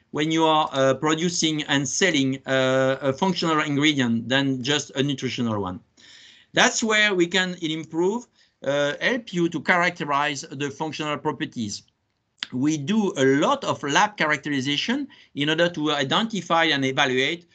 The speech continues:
the water holding capacity, the fat binding capacity, the dispersibility, solubility, emulsifying properties, gelling, foaming,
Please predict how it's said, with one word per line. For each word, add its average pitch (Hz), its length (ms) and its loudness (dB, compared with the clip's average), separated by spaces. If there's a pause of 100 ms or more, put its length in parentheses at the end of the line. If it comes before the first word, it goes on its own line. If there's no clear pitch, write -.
(220)
the 131 120 -2
water 147 560 -2
holding 165 340 -6
capacity, 175 720 -8
the 127 340 -2 (160)
fat 180 300 -2
binding 156 500 -4
capacity, 160 800 -6
the 131 140 0
dispersibility, 170 1200 -4
solubility, 156 1080 0
emulsifying 151 800 -2
properties, 143 640 -6
gelling, 139 560 0
foaming, 143 400 -2